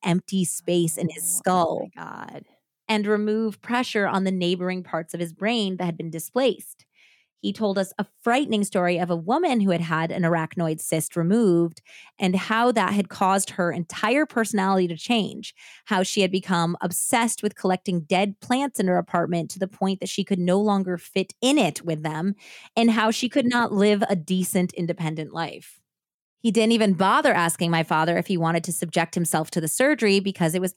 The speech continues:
Speaker 1: obviously not a viable option. So Joni wouldn't actually see the real images of her father's cyst until years and years later, like,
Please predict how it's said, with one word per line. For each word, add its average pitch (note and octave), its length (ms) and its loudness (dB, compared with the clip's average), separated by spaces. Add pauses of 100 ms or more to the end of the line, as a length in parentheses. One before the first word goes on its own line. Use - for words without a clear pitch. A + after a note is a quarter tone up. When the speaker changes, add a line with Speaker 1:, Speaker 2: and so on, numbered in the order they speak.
Speaker 1:
obviously A3+ 840 0 (140)
not F3 440 -4
a G#3 60 -2
viable G3 460 -4
option. - 400 -10 (580)
So A#3 300 0 (200)
Joni D4+ 260 4 (160)
wouldn't B3 360 0
actually G3 400 0
see F3+ 580 0
the F3+ 200 2
real G#3 560 6
images G3 760 2
of F#3+ 140 0
her G3 160 4
father's E3+ 720 2
cyst - 480 2
until G#3 340 2
years A3+ 760 2
and F#3 160 -2
years E3+ 600 2
later, D#3+ 400 0
like, G#3+ 360 0